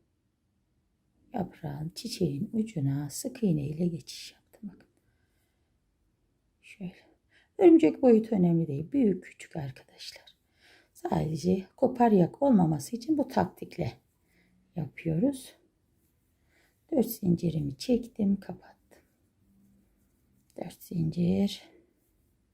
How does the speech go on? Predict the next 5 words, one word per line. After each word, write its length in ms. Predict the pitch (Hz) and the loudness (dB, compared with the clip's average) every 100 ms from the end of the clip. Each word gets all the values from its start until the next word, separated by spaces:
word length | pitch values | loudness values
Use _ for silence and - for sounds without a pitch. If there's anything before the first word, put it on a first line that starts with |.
| _ _ _ _ _ _ _ | _ _ _ _ _ _ _
Giriyorum 480 | 262 180 139 139 127 | -2 0 0 -4 -4
yuvaya. 520 | 196 220 220 214 208 - _ _ _ _ _ _ _ _ _ _ _ _ _ _ _ _ - | 0 2 4 4 2 -4 _ _ _ _ _ _ _ _ _ _ _ _ _ _ _ _ -6
Dört 240 | 220 175 | -6 -6
zincir. 880 | - 180 160 165 175 170 170 175 - _ _ _ _ _ | -4 0 0 0 0 0 0 -4 -14 _ _ _ _ _
Kapatıyorum. 800 | _ _ - - - 175 165 | _ _ -20 -20 -12 -8 -6